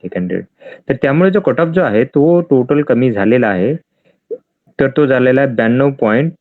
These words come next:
सेवन फोर नाईन एट वन एवढा कट ऑफ आहे ओपनसाठीचा. टोटल जर बघितले तर इथं टोटल जे कॅन्डिडेट आहेत ते आहे ते नऊशे चौतीस कॅन्डिडेट एवढे काय केले की घेतलेले आहेत. ओपन महिलांसाठी जर बघितलं तर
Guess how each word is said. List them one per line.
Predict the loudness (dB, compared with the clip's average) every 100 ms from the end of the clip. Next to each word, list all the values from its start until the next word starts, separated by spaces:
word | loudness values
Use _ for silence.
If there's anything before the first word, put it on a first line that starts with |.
| _ _ _ -2
सेवन | 0 0
फोर | 0 0 2
नाईन | 0 0 0
एट | 0 0 0
वन | -2 0
एवढा | 0 0 0
कट | 0 -2
ऑफ | 0
आहे | 0
ओपनसाठीचा. | 0 0 -2 -2 -2 -4 -6 -8 -12 -20 -10 -2
टोटल | 0 2 0
जर | 2
बघितले | 0 0 0 2 2 -2 _ _ _ _ _ _ -20 -6
तर | -2
इथं | 0 0 0 0 0 -6 _ _ _
टोटल | 0 2 2
जे | 0
कॅन्डिडेट | 0 0 0 0
आहेत | 0 -2
ते | -2
आहे | 0 0
ते | -2
नऊशे | 0 0 -2 -4
चौतीस | -2 -2 -2 -4
कॅन्डिडेट | -2 0 0 0
एवढे | 0 0
काय | 0 0
केले | -2 0
की | 0
घेतलेले | -2 -2 -4 -4
आहेत. | -10 _ _ -20 -6
ओपन | -4 0 2
महिलांसाठी | 2 2 2 2 0 0
जर | 0
बघितलं | 0 0 -2 -2 -2 -2 -8 _ _ _ -2
तर | 0 0